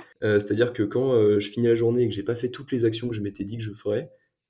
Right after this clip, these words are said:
bah, j'ai un petit côté, euh, culpabilisant où je me dis que, que j'ai pas tout donné, tu vois, alors que si, je suis allé au bout de, <laughs> au bout de mon énergie.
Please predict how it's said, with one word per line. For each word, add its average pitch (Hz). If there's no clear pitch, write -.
bah, 101
j'ai 98
un 107
petit -
côté, 131
euh, 107
culpabilisant 110
où 117
je 104
me 104
dis 113
que, 101
que 110
j'ai 101
pas 120
tout 131
donné, 120
tu 113
vois, 110
alors 98
que -
si, 123
je -
suis -
allé 98
au 101
bout 113
de, 95
<laughs> -
au 107
bout 117
de 117
mon 120
énergie. 127